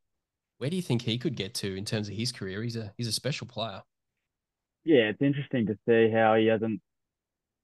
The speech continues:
Speaker 2: moved on. You know, I think he enjoys playing fullback. That's interesting, um, how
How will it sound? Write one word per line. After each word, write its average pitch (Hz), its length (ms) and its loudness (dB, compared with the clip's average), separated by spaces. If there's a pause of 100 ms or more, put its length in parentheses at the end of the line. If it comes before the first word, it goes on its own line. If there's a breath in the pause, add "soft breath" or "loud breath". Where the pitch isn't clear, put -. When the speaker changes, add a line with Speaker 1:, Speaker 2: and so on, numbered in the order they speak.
(160)
Speaker 2:
moved 113 400 0
on. 113 340 2 (500)
You 113 100 -4
know, 104 240 2
I 113 80 4
think 135 140 0
he 127 100 4
enjoys 117 400 4
playing 123 280 0
fullback. 95 340 -2
That's 107 180 0
interesting, 113 460 -6 (100)
um, 104 420 0
how 101 280 -2